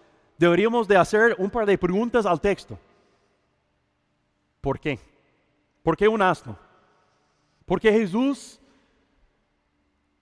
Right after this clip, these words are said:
Porque si bien es cierto, encontré un, un comentario que decía que esa es la única parte en toda la vida de Jesucristo que se encuentra que Jesús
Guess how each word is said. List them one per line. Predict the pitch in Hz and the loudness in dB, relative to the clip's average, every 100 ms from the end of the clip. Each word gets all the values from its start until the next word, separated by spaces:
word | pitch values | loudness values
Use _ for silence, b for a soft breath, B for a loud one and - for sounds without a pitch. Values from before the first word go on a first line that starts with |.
| _ _ - | _ _ -4
Porque | 180 190 | -2 2
si | 160 | 0
bien | 190 214 | 0 -2
es | |
cierto, | 226 226 - 254 180 _ - | 0 -2 -2 -8 -10 _ -8
encontré | 175 170 165 190 214 | -6 -2 -2 0 2
un, | 226 | 0
un | 220 214 | -2 -4
comentario | 226 208 185 202 226 | -4 -2 0 0 -2
que | - | -2
decía | 170 - 208 208 | -2 -2 -4 -4
que | 196 170 160 - _ _ _ | -2 -2 -2 -6 _ _ _
esa | 180 226 247 | 0 0 0
es | 190 | 0
la | 180 | 2
única | 190 262 277 269 | 4 2 0 0
parte | - 247 254 285 269 262 _ _ _ _ _ _ _ _ _ _ _ _ _ _ | 2 2 2 -2 -4 -6 _ _ _ _ _ _ _ _ _ _ _ _ _ _
en | 165 160 | -8 -4
toda | 208 | -2
la | 226 | 0
vida | 214 226 | 2 2
de | 208 | 2
Jesucristo | 180 180 190 175 156 | -2 -4 -6 -4 -8
que | - 151 | -4 -4
se | 143 | -2
encuentra | 143 175 196 208 202 | -4 -2 -2 -2 -6
que | 160 | -2
Jesús | 143 135 185 202 - - | -2 -2 -4 -4 -10 -20